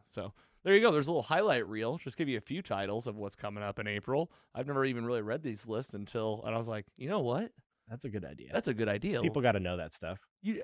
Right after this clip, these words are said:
Speaker 1: 'cause how else do you know?
Speaker 2: Yeah.
Speaker 1: How do you ever know
Speaker 2: It's
Speaker 1: what's coming on? You're always just like, "Hey, uh, are you watching the show?" And you're like, "I don't know. What's, what's on?" That's how
Speaker 2: Or,
Speaker 1: I am.
Speaker 2: or you just
Speaker 1: <laughs>
Speaker 2: say,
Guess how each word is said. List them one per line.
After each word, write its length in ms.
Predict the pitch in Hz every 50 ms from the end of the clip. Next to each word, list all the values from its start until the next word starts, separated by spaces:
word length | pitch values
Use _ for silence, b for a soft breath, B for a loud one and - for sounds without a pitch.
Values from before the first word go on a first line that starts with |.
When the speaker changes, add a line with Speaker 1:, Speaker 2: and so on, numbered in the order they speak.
| -
Speaker 1:
'cause 120 | - 214 196
how 200 | - 226 226 226
else 160 | 220 214 -
do 100 | - 220
you 100 | 220 220
know? 320 | 208 240 330 339 - - - _ _ -
Speaker 2:
Yeah. 180 | - 85 - - _ _ _ -
Speaker 1:
How 100 | - 220
do 60 | 262
you 120 | 262 240 196
ever 240 | 165 185 175 - 147
know 120 | 165 165
Speaker 2:
It's 40 | 156
Speaker 1:
what's 140 | 147 139 -
coming 240 | - 151 131 131 131
on? 160 | 123 117 120
You're 100 | 147 170
always 140 | 180 170 143
just 120 | 175 -
like, 160 | 185 147 127
"Hey, 400 | - 185 202 180 143 127 127 120 -
uh, 40 | - -
are 80 | 143
you 100 | 151 185
watching 300 | 220 - 226 - 220 196
the 80 | 185 151
show?" 260 | - - 135 131 151
And 80 | 165 156
you're 100 | 139 127
like, 280 | 127 113 107 - - b b b b b b b
"I 140 | b 120 139
don't 100 | 143 147
know. 200 | 143 170 208 135
What's, 320 | 101 104 113 - - - -
what's 320 | 110 110 120 - - - -
on?" 380 | 110 127 175 196 - - 98 - -
That's 140 | 143 104
how 80 | 147 120
Speaker 2:
Or, 40 | 110
Speaker 1:
I 80 | 123 120
am. 180 | 87 95 104 107
Speaker 2:
or 220 | - 107 113 117 113
you 160 | 110 107 98
just 460 | 95 104 101 95 - 208 - - -
Speaker 1:
<laughs> 880 | 185 - - - - - - - - - - - - - _ _ _ _
Speaker 2:
say, 420 | - - - 113 104 101 98 95